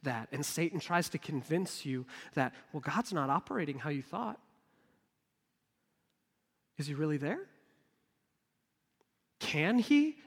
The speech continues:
even do that? Can he heal your friend? Can he heal that child?" Or maybe the problem's not God. Maybe the problem's you. Do you really have enough faith? Do you really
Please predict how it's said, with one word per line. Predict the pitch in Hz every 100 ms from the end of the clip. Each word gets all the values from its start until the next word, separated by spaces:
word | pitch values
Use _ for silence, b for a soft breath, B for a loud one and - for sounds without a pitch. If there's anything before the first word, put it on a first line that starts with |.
| B
even | 262 277 233
do | 247
that? | 269 320 -
Can | 156 185 240 269
he | - 294 311 - B
heal | - 233 269
your | 254 254
friend? | - 226 285 269
Can | - 190 233 269
he | 247 285 277 B
heal | - 254 269
that | 254 -
child?" | 196 233 294 - - - _ _ _ _ _ _ _ _ _ _ _ _ _ _ _ _
Or | 151
maybe | 170 277
the | 185
problem's | 190 190 185
not | 180 -
God. | 190 262 269 - - -
Maybe | 240
the | 226
problem's | 254 240 190
you. | 285 349 - - - _ _ _ _ _ _ _ _ _ _ _ -
Do |
you | 160
really | 131 143 180
have | 196 214
enough | 220
faith? | - 254 294 - - _ _ _ _ _ _ _ _ _ _ _ _ _ _ _ _ _
Do | 147
you | 151 135
really | 123 127 151 180 196 202 214